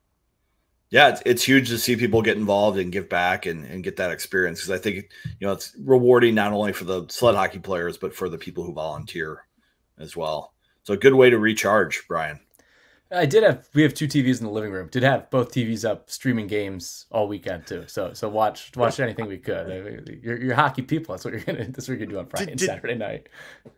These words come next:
Speaker 3: did you use Big Ten Plus to stream all those games?
Speaker 2: Big Ten, Peacock. Notre Dame was on Peacock too. So
Speaker 3: Oh yeah,
Speaker 2: we had
Speaker 3: you got
Speaker 2: both.
Speaker 3: that too. I, I was watching games all weekend on Big Ten Plus, and I hear people complaining and,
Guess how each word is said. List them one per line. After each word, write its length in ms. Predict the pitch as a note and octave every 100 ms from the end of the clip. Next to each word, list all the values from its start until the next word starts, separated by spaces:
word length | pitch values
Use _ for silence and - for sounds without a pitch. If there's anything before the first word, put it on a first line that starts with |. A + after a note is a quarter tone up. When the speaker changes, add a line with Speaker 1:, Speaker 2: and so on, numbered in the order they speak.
| - -
Speaker 3:
did 180 | C#3+
you 60 | F#3
use 240 | G3+ C#4
Big 260 | A3+ D3 D3
Ten 280 | - G3+ E3+
Plus 400 | - - A2 -
to 120 | C4
stream 460 | - - G#2+ A2 D3
all 140 | F#3
those 240 | G#3+ G3
games? 640 | - F#2+ G2+ F#3+ E4+ - - - - - _ _ -
Speaker 2:
Big 160 | B2
Ten, 340 | C3 - A2+ -
Peacock. 460 | - F#3+ F3 A#2+ -
Notre 160 | C3
Dame 100 | C3+ C#3
was 100 | C3
on 100 | B2
Peacock 400 | C#3 A2 F#2 -
too. 140 | G2+
So 180 | - G2+
Speaker 3:
Oh 160 | C#3
yeah, 320 | F3 D3+ C#3+ F#3+
Speaker 2:
we 60 |
had 100 | -
Speaker 3:
you 40 | D3+
got 180 | F3+ F3+
Speaker 2:
both. 60 |
Speaker 3:
that 240 | F3 F#3+ -
too. 280 | G#3+ A#3 -
I, 460 | A#2+ D3+ G#3+ C#3+ - _ _ _ _ _ -
I 140 | B3+
was 160 | F#4 F3
watching 320 | E3+ - F#3+
games 260 | G3 G3+
all 140 | A3+ G3+
weekend 320 | D4 D#4 D#4
on 80 | D#3
Big 180 | A#2 -
Ten 160 | G#2
Plus, 280 | F#2 F2+ -
and 80 | G2+
I 120 | E3
hear 140 | F#3+
people 320 | C3 D3+ D#3+ C3+
complaining 1000 | - _ - A2+ C#3+ C#3+ C#3 C#3 C3+
and, 260 | G#2+ F2+ F2